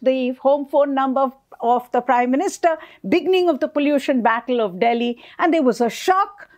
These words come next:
there was action. And as a result of it, Delhi did get cleaner air. We avoided pollution. In early two thousand, when we had made that transformation,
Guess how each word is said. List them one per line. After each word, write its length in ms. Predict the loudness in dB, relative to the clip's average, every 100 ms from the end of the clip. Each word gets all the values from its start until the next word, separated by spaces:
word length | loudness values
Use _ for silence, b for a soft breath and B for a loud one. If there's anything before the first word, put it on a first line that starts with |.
| b
there 220 | -2 0 2
was 200 | -2 -4 -4
action. 640 | -4 -4 -6 -2 -2 -4 b b b b
And 140 | 0 2
as 340 | 2 0 2 0
a 60 | 2
result 440 | -2 0 -2 -2
of 160 | -4 -2
it, 140 | -2
Delhi 440 | 0 2 2 0 0
did 340 | 0 0 -4 -2
get 320 | -2 -2 -6
cleaner 420 | -2 0 0 0 2 2 2
air. 180 | -2 -6 _ B B
We 180 | 0 2
avoided 720 | 0 -4 0 0 0 -4 -6 -2
pollution. 600 | 0 0 -2 -4 -6 -6 B B
In 220 | 0 0 0 2
early 600 | 2 2 2 0 -2 -8 b b 0
two 160 | 0 2
thousand, 800 | 0 2 2 0 0 -2 -2 -2
when 220 | 0 0
we 120 | 0 -2
had 280 | 0 -2 2
made 360 | 2 2 0
that 180 | -2 -2
transformation, 920 | -4 -2 -2 -2 -2 -2 -4 -4 -4